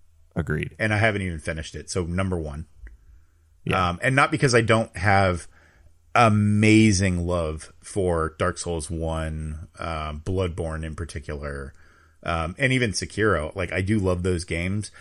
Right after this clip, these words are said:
Speaker 2: but none of those games approach this in terms of what it tries to achieve versus what it actually accomplishes.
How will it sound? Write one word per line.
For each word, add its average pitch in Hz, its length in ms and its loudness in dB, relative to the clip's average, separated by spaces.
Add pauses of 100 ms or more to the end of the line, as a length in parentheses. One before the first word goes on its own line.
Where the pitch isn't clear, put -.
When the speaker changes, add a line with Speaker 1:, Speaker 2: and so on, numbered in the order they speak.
(180)
Speaker 2:
but - 120 -2
none 117 200 2
of 107 60 2
those 95 200 0
games 85 260 -4
approach 82 360 -6
this 82 340 -4
in 78 140 -8
terms 78 340 -8
of 73 300 -10
what 104 300 2
it 104 120 -2
tries 87 340 -2
to 87 120 -6
achieve 82 400 -6
versus 78 360 -8
what 82 140 -4
it 76 80 -6
actually 71 320 -10
accomplishes. - 720 -16